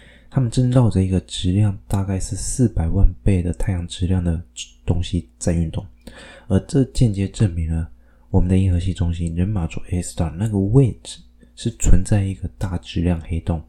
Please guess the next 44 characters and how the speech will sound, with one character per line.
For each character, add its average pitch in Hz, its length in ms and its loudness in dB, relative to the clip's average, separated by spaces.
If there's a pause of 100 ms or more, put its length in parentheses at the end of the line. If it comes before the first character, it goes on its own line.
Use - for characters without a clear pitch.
(600)
而 104 100 -2
且 87 200 -4
它 101 160 -4
是 - 160 -6
主 92 260 -2
宰 90 160 0
着 - 140 -8
整 - 160 -8
个 - 80 -6
银 87 180 -6
河 - 120 -8
系 - 240 -8
的。 - 100 -16 (1700)
这 - 140 -2
也 120 80 4
是 117 120 -2
为 123 140 0
什 104 80 -4
么 80 240 -8 (120)
诺 117 100 -2
贝 113 140 4
尔 87 120 2
奖 - 220 2
项 92 240 -2
颁 98 160 6
发 95 140 2
了 92 100 2
给 - 140 -4
他 - 180 -2
们， 82 160 -8
因 135 100 0
为 147 60 2
他 147 100 4
们 131 160 2
突 - 220 6
破 113 320 8
了 87 180 6 (300)
我 98 80 -4
们 87 160 0
一 123 140 4
般 110 360 2
人 82 300 0 (1500)
所 - 640 2
谓 104 400 6